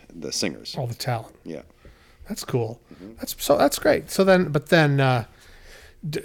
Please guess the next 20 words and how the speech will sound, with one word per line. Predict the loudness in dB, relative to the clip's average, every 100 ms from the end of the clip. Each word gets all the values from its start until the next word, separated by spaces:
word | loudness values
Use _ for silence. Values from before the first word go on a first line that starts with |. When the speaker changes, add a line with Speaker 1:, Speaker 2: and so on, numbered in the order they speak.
| -10 -20 -16 -8
Speaker 2:
do | 0
you, | 0 0
d-, | 0 -2 -4 -10 -18 -16 -10
this | -8 -6
is |
kind | -2 -2
of | 0
behind | 2 2 2
the |
scenes | 0 -4 0
business, | -2 0 -2
I | -2
guess | -4 -4
that's | -4 -4
the |
point. | -2 0 0 -8 -20 -10
Do, | -6 -4
do | 0
they | 2 2
pay, | 0 0 2 2